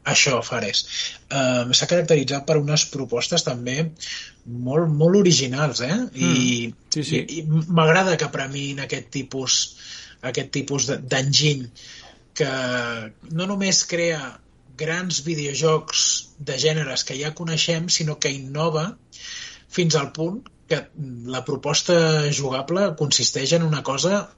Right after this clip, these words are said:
Speaker 1: que en, potser és bastant inclassificable respecte de,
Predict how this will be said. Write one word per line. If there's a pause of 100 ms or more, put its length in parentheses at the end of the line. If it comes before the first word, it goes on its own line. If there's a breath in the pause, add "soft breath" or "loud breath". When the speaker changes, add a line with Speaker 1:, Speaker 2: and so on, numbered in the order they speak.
(260)
Speaker 1:
que
en, (480)
potser
és
bastant
inclassificable (280)
respecte (480 loud breath)
de,